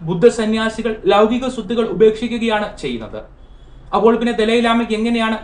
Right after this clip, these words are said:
ഇത്രയധികം ആസ്തി എന്ന ചോദ്യത്തിന് ഉത്തരം അദ്ദേഹം ഒരു ഭരണാധികാരി കൂടി ആണെന്നതാണ്.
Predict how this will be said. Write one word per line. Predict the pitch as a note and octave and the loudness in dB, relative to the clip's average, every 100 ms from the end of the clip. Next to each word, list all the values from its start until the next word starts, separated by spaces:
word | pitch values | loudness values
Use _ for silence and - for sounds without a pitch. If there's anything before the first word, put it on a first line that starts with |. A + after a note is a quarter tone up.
| F#3 | -4
ഇത്രയധികം | A#3 A3+ A3 A3 G#3+ F#3 G3+ | -2 -2 -2 -6 -6 -2 -2
ആസ്തി | - - A#3+ | -2 -6 -4
എന്ന | A#3 A3+ | -2 0
ചോദ്യത്തിന് | A3 G#3+ E3 C3 - | 0 0 -6 -10 -12
ഉത്തരം | G3 G#3+ A#2 D#3 - - - - - G3 | -6 -4 -4 -6 -16 -20 -20 -20 -10 2
അദ്ദേഹം | C4 C#4 C#4 | 4 4 2
ഒരു | C4+ C#4 D3+ | 0 -4 -2
ഭരണാധികാരി | F3+ G#3 A#3+ B3 A#3+ B3+ B3 | 0 4 4 2 4 2 2
കൂടി | B3+ A#3+ A#3 | -2 -4 -4
ആണെന്നതാണ്. | F#3 G3 G#3 F3+ A2 A2 | 0 0 0 -6 -8 -12